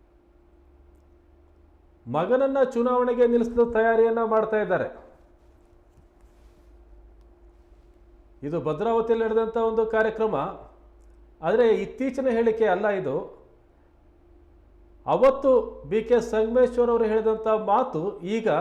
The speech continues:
ಸಾಮಾಜಿಕ ಜಾಲತಾಣದಲ್ಲಿ ವೈರಲ್ ಆಗ್ತಾ ಇದೆ. ಮುಂದಿನ ಚುನಾವಣೆಗೆ ಬಿ ಎಸ್ ಗಣೇಶ್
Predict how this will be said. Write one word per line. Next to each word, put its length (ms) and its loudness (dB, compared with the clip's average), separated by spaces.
ಸಾಮಾಜಿಕ 560 -2
ಜಾಲತಾಣದಲ್ಲಿ 840 0
ವೈರಲ್ 420 -2
ಆಗ್ತಾ 280 -4
ಇದೆ. 320 -8
ಮುಂದಿನ 340 0
ಚುನಾವಣೆಗೆ 960 -2
ಬಿ 140 -2
ಎಸ್ 260 2
ಗಣೇಶ್ 520 -2